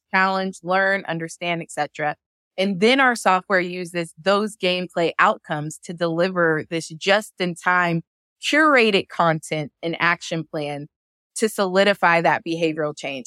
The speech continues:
And those action, that content is delivered in, it's not a one size fits all. This is perfect for you. And so we are able, with our platform, we're first able to transform any challenge, team objective, training content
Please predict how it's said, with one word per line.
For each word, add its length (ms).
And 140
those 200
action, 440
that 280
content 460
is 160
delivered 540
in, 220
it's 220
not 240
a 240
one 220
size 380
fits 240
all. 340
This 240
is 120
perfect 420
for 100
you. 340
And 180
so 460
we 480
are 200
able, 360
with 160
our 120
platform, 800
we're 100
first 340
able 280
to 120
transform 760
any 240
challenge, 640
team 240
objective, 640
training 420
content 540